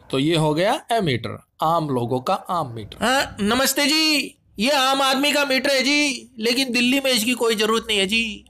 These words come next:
हमने तो सब कुछ फ्री कर रखा है जी। नेक्स्ट, जायरोस्कोप घूमती वस्तु की गति का अध्ययन करने के लिए प्रयोग में लाया जाता है।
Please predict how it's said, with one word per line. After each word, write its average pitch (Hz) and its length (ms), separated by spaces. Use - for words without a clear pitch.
हमने 196 220
तो 220 140
सब 214 200
कुछ 220 200
फ्री 196 220
कर 202 160
रखा 175 240
है 190 80
जी। 202 380
नेक्स्ट, 185 440
जायरोस्कोप 233 800
घूमती 220 420
वस्तु 233 280
की 247 140
गति 196 280
का 226 140
अध्ययन 202 320
करने 190 340
के 202 120
लिए 202 180
प्रयोग 180 400
में 196 100
लाया 165 240
जाता 190 320
है। 220 280